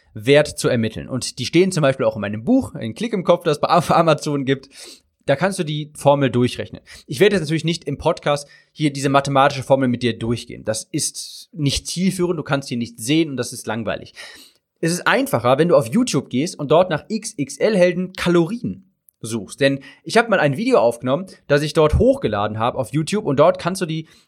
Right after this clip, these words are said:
äh, siehst du die Formel und kannst sie einfach Schritt für Schritt nachmachen.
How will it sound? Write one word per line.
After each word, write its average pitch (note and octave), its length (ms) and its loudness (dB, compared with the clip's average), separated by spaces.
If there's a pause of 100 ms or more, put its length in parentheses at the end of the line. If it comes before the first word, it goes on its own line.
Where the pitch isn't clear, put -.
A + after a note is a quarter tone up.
(140)
äh, B2 120 0
siehst F#3+ 220 -2
du G3 40 2
die E3 100 -2
Formel D#3 260 2
und C3+ 80 -4
kannst C#3+ 140 0
sie A2 80 2
einfach D3 220 0
Schritt - 280 -4 (220)
für B2+ 160 -4
Schritt - 320 -8 (240)
nachmachen. - 440 -6